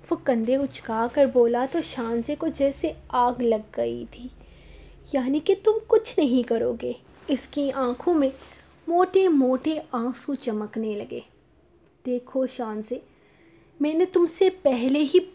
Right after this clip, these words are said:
बहुत साफ अल्फाज में कह दिया था, मेरे सर पर बहुत जिम्मेदारियां हैं, मैं फजूल के किसी झमेले में नहीं पड़ना चाहता। अभी मेरी एक बहन कंवारी है, इसकी शादी करूँगा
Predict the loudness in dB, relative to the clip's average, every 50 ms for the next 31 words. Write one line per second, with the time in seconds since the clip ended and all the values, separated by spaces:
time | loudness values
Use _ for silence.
0 | -10 -4 -2 0 2 2 2 0 0 -2 -12 -14 -10 -4 -2 0 0 -2 -4 -6
1 | -12 _ -8 -6 -6 -6 -8 -12 -10 -4 -2 0 0 0 -2 0 0 0 0 -2
2 | -4 -8 -6 -6 -4 -4 -4 -6 -6 -10 -12 -16 _ _ _ _ _ _ _ _
3 | _ _ _ -4 0 2 2 2 2 0 -2 -4 -6 -8 -6 -6 -6 -6 -4 -4
4 | -4 -4 -2 -4 -6 -2 -2 -2 -2 -2 -2 -2 -2 0 0 0 0 0 0 0
5 | -2 -4 -4 -4 -6 -8 -10 _ _ _ _ _ _ _ _ -2 -2 -2 -2 -4
6 | -14 -6 -2 -2 -2 -2 -2 -4 -2 0 0 0 -2 -2 -4 -4 -4 -4 -10 -12
7 | -4 0 2 2 2 0 -6 -20 -20 -20 -20 _ -6 -4 -2 0 0 2 4 6
8 | 6 6 6 4 4 4 2 2 2 0 0 -2 0 0 0 0 0 0 -4 -4
9 | -4 -6 -6 -8 -8 -6 -6 -6 -6 -6 -10 -12 -12 -12 -14 -16 _ _ _ _
10 | -12 -12 -10 -4 -2 0 0 2 2 2 2 0 0 0 0 -2 -2 -4 -8 -4
11 | 0 0 2 2 0 -6 -6 -4 -4 -4 -2 -2 -2 -4 -2 -2 -2 -2 -4 -6
12 | -10 -10 -18 -20 -20 -20 -20 -20 -20 -20 -20 -20 _ -2 -2 -2 0 2 2 2
13 | 2 2 -2 -2 -2 -2 -2 -2 -2 0 -2 -2 -2 -4 -6 -8 -10 -10